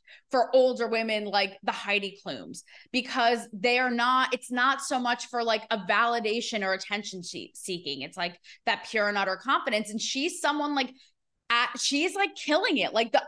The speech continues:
under boob and the body and just, like, relishing in that feminine beauty and not shying away from that. And there's so much glory and power in that. You know, on the contrary, again, like, why are we always dictating? Who comes out of the woodwork, okay, recently,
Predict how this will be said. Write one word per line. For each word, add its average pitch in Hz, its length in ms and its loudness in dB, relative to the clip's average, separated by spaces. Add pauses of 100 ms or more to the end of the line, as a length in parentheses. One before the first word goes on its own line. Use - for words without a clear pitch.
under 359 340 4
boob 285 280 0
and 247 160 2
the 226 180 0
body 294 480 4
and 233 160 -4
just, 262 180 0
like, 269 200 0
relishing 240 720 0
in 233 220 -2
that 233 260 0
feminine 226 400 -2
beauty 208 520 -6 (280)
and 240 220 0
not 233 320 0
shying 240 420 0
away 240 340 -2
from 175 220 -6
that. 95 220 -10 (320)
And 233 100 0
there's 254 260 -2
so 247 200 2
much 254 240 -4
glory 247 320 2
and 214 100 -8
power 262 340 0
in 220 60 0
that. 185 220 0
You 220 40 -4
know, 226 220 2
on 233 140 2
the 240 100 -2 (160)
contrary, 214 680 2
again, 262 240 0
like, 247 180 -4
why 196 260 2
are 294 80 -2
we 311 140 -4
always 269 320 0
dictating? 190 560 -6 (340)
Who 359 180 4
comes 508 340 -6
out 370 160 2
of 285 140 -4
the 277 120 2
woodwork, 196 520 -2
okay, 170 320 -6
recently, 269 640 -4